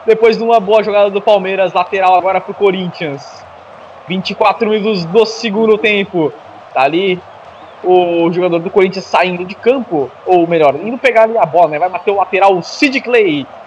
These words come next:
Ele que é o ca-, o jogador de camisa número dezesseis, o lateral esquerdo do Timão. Faz a cobrança, Keno consegue a interceptação de cabeça. Vai ficar com o Lucas Lima, dá um balão na bola pro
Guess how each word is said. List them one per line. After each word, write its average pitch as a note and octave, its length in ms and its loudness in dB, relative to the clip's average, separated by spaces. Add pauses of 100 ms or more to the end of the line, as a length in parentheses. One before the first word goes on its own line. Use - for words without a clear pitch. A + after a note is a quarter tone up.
(120)
Ele D3+ 300 -6 (100)
que D3 80 -6
é D3+ 60 2
o D3+ 100 2
ca-, C3 300 -4
o C#3 320 -4
jogador D3 420 -4
de C#3+ 140 -12
camisa D#3 380 -6
número D#3+ 280 -4 (280)
dezesseis, G3 440 -2
o F3 60 -6
lateral F#3 260 -2
esquerdo F#3+ 360 -4
do F3+ 100 -6
Timão. D#3+ 380 -2
Faz D3+ 200 0
a E3 80 2
cobrança, E3 480 -2
Keno F3+ 300 -4
consegue F3 320 -4
a F#3 40 -6
interceptação F3+ 500 -8
de F3 40 -14
cabeça. E3 540 0 (220)
Vai E3 100 0
ficar F3+ 160 -6
com G3 60 -6
o G#3 40 -4
Lucas F#3+ 300 -2
Lima, F#3 340 -2 (240)
dá E3+ 140 2
um G3+ 80 0
balão G3+ 380 0
na G3+ 100 -2
bola G3 400 2 (260)
pro G#3 400 -2